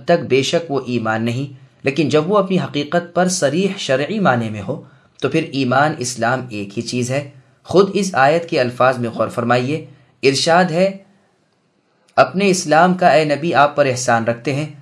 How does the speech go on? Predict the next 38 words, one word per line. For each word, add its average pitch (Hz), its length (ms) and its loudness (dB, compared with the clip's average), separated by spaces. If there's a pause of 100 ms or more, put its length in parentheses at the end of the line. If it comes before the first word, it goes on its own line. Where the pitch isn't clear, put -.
(300)
حالانکہ 185 400 4
دراصل 151 500 -2
ایمان 139 440 2
کی 123 200 -6
ہدایت 131 420 2
اللہ 131 360 0
تعالیٰ 120 340 2
کا 139 140 2
خود 185 360 0
ان 135 160 -6
پہ - 100 -12
احسان 110 360 -4
ہے۔ 117 200 -8 (480)
پس 190 220 6
وہاں 175 300 4
احسان 139 500 0
اسلام 127 400 0
رکھنے 123 280 -4
کو 123 120 -4
بیان 120 340 2
کر 131 160 -2
کے 151 260 -6 (340)
اپنا 156 420 2
احسان 131 640 0
ہدایت 123 400 2 (160)
ایمان 120 400 -2
جتانا 110 420 -6
بھی 160 240 -2 (300)
ایمان 190 360 2
و - 20 2
اسلام 123 460 0
کے 147 140 -6
ایک 135 400 -2
ہونے 120 220 -2
پر 127 180 -2
باریک 107 420 -6
اشارہ 123 260 2
ہے۔ 131 260 0